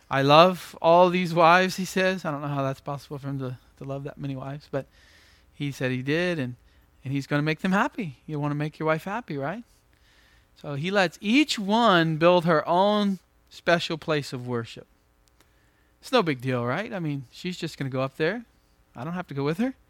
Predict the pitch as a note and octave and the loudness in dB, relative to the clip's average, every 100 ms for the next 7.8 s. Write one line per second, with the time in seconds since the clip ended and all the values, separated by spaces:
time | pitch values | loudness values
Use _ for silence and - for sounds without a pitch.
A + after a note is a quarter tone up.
0 | _ _ _ _ _ _ - G#3+ F#3+ - | _ _ _ _ _ _ -8 -6 -4 -2
1 | E3 C#3+ D3+ G#3+ - C4+ D4 C#3+ C3 C3 | 0 4 4 4 2 0 2 0 0 -2
2 | C3 - C#3+ - D3 C#3+ C3+ C3+ B2+ D3 | -4 -6 -8 -2 0 0 -2 -4 -2 -4
3 | - - D#3 C#3+ C#3+ C#3+ C3 C3 - F3 | -4 -6 -4 0 0 -2 -6 -6 -8 -6
4 | G3+ G#3+ - - _ _ _ _ _ _ | -6 -8 -14 -20 _ _ _ _ _ _
5 | _ _ - C3 C3+ C#3 C#3+ C#3+ D3 C3+ | _ _ -10 -4 0 0 0 0 0 0
6 | D3 F3 - D3 F#3+ E3+ D3 D3 D3 C#3+ | -2 -4 -4 -6 -6 -8 -12 -12 -6 -4
7 | C3+ C#3 C#3 - C3+ B2 A#2+ B2 | -2 -4 -4 -6 -6 -6 -6 -8